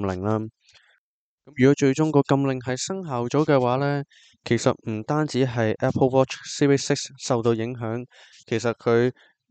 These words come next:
日後所推出嘅其他型號呢，亦都會有影響㗎。咁今集呢，就嚟到呢一度啦。如果你呢，都鍾意我製作嘅節目呢，都歡迎你繼續支持我嘅下一集，亦都希望你分享俾你身邊嘅朋友呢，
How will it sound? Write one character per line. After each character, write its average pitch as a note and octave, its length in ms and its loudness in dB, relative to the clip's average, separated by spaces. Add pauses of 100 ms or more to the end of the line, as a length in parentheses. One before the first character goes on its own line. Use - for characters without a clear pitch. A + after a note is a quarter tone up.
(120)
日 B2+ 140 -2
後 B2 340 -2
所 C#3+ 220 0
推 F#3 180 4
出 F3+ 120 2
嘅 B2 380 -2
其 G2+ 140 -6
他 C#3 160 -4
型 G2 240 -6
號 G#2 260 -4
呢， A#2 220 -2
亦 A2 220 -8
都 C3 260 -6
會 G2+ 240 -2 (160)
有 F#2+ 260 -14
影 G2+ 220 -12
響 F#2+ 160 -10 (140)
㗎。 F#2+ 180 -8 (1500)
咁 C#3 120 -20
今 F3+ 120 0
集 C3 200 0
呢， D3+ 160 2
就 A#2+ 120 0
嚟 A2 160 2
到 C3+ 120 4
呢 D#3 120 4
一 E3+ 80 4
度 A2+ 160 0
啦。 A#2 160 2 (420)
如 G#2+ 140 0
果 C3+ 100 6
你 D3+ 140 6
呢， D3+ 240 4
都 E3 100 4
鍾 G3 140 0
意 D#3+ 120 -2
我 A2 160 0
製 A#2 140 2
作 G#2+ 160 0
嘅 G#2+ 60 2
節 A2 160 0
目 G#2 200 4
呢， A2 200 2 (120)
都 A#2+ 140 2
歡 A2+ 200 2
迎 F2+ 80 -4
你 F#2+ 120 -4
繼 A#2 100 -2
續 A2+ 140 -4
支 F3 160 0
持 A#2+ 220 -6
我 G2 100 -8
嘅 A#2+ 80 -2
下 A2 220 -2
一 - 20 0
集， G#2+ 260 -6 (460)
亦 C#3+ 100 -2
都 F#3 140 2
希 F#3+ 120 0
望 D3+ 180 2
你 C#3 80 2
分 F3 180 -2
享 D#3+ 120 0
俾 D#3 140 0
你 D3 120 2
身 F3 180 -2
邊 E3+ 180 -2
嘅 C3 40 2
朋 G2 200 -8
友 F#2 200 -2
呢， A#2+ 240 0